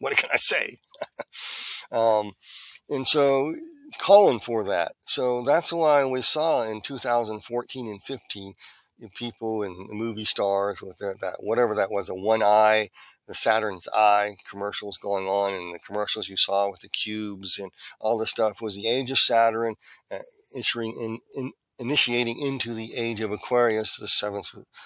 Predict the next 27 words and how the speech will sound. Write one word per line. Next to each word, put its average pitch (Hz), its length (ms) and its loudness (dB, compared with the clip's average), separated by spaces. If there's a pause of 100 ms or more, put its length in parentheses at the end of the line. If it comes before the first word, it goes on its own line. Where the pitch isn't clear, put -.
the - 60 -4
sixth - 320 2
root 117 240 -6
race 117 400 -4
stage, 107 520 -2 (280)
just 135 340 2
before 120 480 0
we 107 140 -2
reach 104 240 -8 (240)
parallelic, 113 540 4 (640)
the 110 80 -4
destruction 123 540 4
of 110 80 0
the 101 60 -4
material 127 560 0
world 117 340 2 (320)
to 113 160 -6
get 113 220 0
everybody 110 400 0
gelled 110 380 0
into 98 260 -8
pure 98 300 -6
spirit. 87 400 -6
These 110 160 -8
people 107 360 -6
are 95 220 -4
insane. - 840 -2